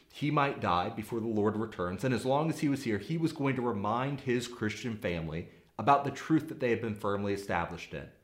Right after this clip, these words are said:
He called them to continue going back to that truth, because unlike the information that's elsewhere in our world that seems to bombard us from all sides, they had something better than just nice stories.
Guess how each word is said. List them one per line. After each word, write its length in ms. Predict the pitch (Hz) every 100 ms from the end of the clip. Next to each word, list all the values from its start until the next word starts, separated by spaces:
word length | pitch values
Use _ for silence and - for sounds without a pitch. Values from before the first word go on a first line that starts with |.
| _
He 140 | - 107
called 320 | - 143 135
them 200 | 131 110 - - -
to 100 | 127
continue 880 | 131 107 - - 165 170 151 131 104
going 420 | 127 117 117 104
back 360 | 107 107 -
to 120 | - 95
that 240 | 80 -
truth, 280 | - 82 -
because 240 | 127 127
unlike 480 | 151 165 160 151 151 - - -
the 140 | 120
information 540 | 143 135 135 131 127 131
that's 340 | 110 - - - _
elsewhere 720 | 139 151 - 117 110 117 - -
in 100 | 117
our 200 | 113 104
world 300 | 92 92 104
that 100 | 120
seems 280 | - 139 131
to 80 | 104
bombard 640 | 123 107 95 113 127 120
us 160 | 107 -
from 180 | 107
all 140 | 107 104
sides, 680 | - 127 107 62 104 131 - - _ _
they 140 | 127 160
had 120 | 165
something 380 | 160 135 139 101
better 400 | 113 113 78 - -
than 180 | 110 110
just 300 | 107 92 -
nice 200 | 90 85
stories. 580 | - 87 76 55 60